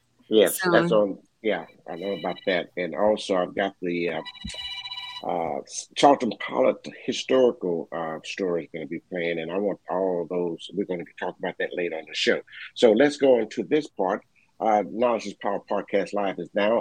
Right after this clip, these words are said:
Speaker 1: on Facebook, Spotify, YouTube, LinkedIn, Twitter, Apple, iTunes, and Google Play, and quite a few more. And also, you can see our show and hear our show on, uh, our new website is w w w dot knowledge is power podcast dot live.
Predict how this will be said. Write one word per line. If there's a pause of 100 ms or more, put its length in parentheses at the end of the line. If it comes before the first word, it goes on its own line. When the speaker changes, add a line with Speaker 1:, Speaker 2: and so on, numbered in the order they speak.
Speaker 1:
on
Facebook, (360)
Spotify,
YouTube,
LinkedIn,
Twitter, (120)
Apple, (100)
iTunes,
and (100)
Google (140)
Play, (580)
and
quite
a
few
more.
And
also,
you
can (100)
see
our
show
and
hear
our
show
on,
uh,
our
new
website
is (320)
w
w
w
dot
knowledge
is (100)
power (160)
podcast
dot
live.